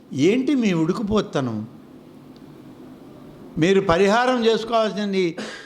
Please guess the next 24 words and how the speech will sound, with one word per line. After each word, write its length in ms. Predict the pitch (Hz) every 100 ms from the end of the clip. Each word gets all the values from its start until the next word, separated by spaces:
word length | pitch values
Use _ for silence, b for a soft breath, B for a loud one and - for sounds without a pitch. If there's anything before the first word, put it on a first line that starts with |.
| B B - 160
ఏడు 240 | 170 214
కొండలు 400 | 220 220 208 196
మెట్లు 380 | 180 190 190 233
ఎక్కితే 320 | 220 208 196
కాదు. 320 | 151 151 120 110 - - _ - - B B -
ఏడు 300 | 151 214 247
కొండలు 400 | 233 247 262 262
లేవు, 560 | 247 240 233 240 220 214 - -
రెండు 280 | 143 208 233
కొండలే, 480 | 240 240 240 233 226
ఐదు 240 | 196 226
కొండలే 420 | 240 220 220 214
అని 180 | 208 196
చెప్పి 260 | 196 202 190
మాట్లాడిన 640 | 180 175 196 175 170 143 B B B -
పెద్ద 240 | 139 135
మనుషులు 460 | 208 233 240 262 220
మీరు 480 | 190 156 127 147 247 - B B B -
ఇవాళ 260 | 147 165 156
ఏడు 280 | 156 185
కొండలు 360 | 170 170 208 240
మెట్లు 300 | 190 175 214
ఎక్కుతామని 500 | 202 202 196 185 180
అంటే 560 | 170 170 180 160 -